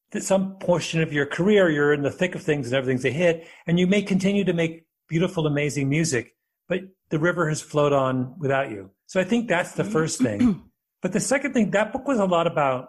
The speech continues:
Speaker 1: the idea of social power, the kind of power that resides outside of hierarchies and money. And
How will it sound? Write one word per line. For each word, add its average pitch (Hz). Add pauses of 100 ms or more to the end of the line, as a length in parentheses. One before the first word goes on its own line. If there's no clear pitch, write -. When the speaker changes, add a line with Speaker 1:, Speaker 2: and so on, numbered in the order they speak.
(340)
Speaker 1:
the 139
idea 135
of 117
social 139
power, 95 (560)
the 135
kind 170
of 170
power 165
that 143
resides 117
outside 113
of - (180)
hierarchies 113
and 92 (220)
money. 110
And 92